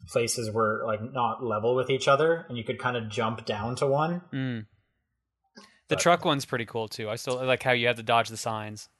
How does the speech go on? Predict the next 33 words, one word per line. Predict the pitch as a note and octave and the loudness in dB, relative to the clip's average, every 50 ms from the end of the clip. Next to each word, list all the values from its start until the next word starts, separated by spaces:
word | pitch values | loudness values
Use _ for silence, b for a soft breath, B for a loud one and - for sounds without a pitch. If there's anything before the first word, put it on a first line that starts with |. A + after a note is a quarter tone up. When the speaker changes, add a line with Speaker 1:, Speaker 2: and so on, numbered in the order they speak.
| _ _ _ _ _ _ - E3 | _ _ _ _ _ _ -6 -2
Speaker 1:
Th-, | C3+ C3+ | 0 4
yeah, | C3 C3 A#2+ A2 G#2+ - | 6 6 6 6 4 2
I | C3 B2+ | 2 2
really | C3 B2 B2+ B2+ B2 B2 | 4 6 6 6 6 6
like | A#2 A2+ A2 - | 6 2 0 0
the | A2+ | -4
signs | - - G#2 G2+ G2 G2 | -2 -2 -2 -4 -4 -6
in | G#2 | -6
the | G#2 G2+ | -8 -8
truck | G2+ - F#2+ - - | -6 -6 -6 -6 -6
one. | G#2 G#2+ - | -8 -6 0
I | C#3 D#3 | 0 0
think | - - A#3 G#3 - - - - - G#3 G3 - _ _ - | 4 4 4 4 4 0 -6 -12 -12 -12 -12 -12 _ _ 0
there's | F3+ D#3 F3+ F#3+ F3+ - | 8 10 10 10 10 8
something | - G#3 G#3+ A3+ A#3 F#3+ | 6 6 6 8 4 4
gr-, | D3+ F#3+ - - | 4 2 0 6
I | D#3+ F#3 G3+ | 8 10 10
just | G#3 B3 F#3 C3+ | 10 8 8 8
don't | - F3+ G3 | 8 8 10
like | F#3+ F3 C3+ | 8 6 4
Ring, | C3 A2 A2+ A#2 B2 D#3 F3+ F#3+ G3 - - | 4 2 2 2 4 2 2 0 -2 -4 4
but | C#3 C#3+ | 6 6
I | D3 | 8
think | C3+ - D3 | 8 6 4
there's | D3 D#3+ - | 2 4 4
something | - D#3 C#3+ D3 D3 | 4 2 2 2 4
great | C3+ C#3 C#3 - | 6 6 6 6
to | D3 | 4
all | - C3 B2+ B2 B2 | 2 4 6 6 6
of | A#2+ | 6
them | C3 B2 | 4 2
except | A#2+ A2 - - A2+ G#2 - | 2 0 2 2 0 0 0
Ring. | G#2+ G2 G2+ F#2+ F#2+ F2+ F#2 F#2+ - | -4 -4 -4 -4 -6 -8 -12 -12 -14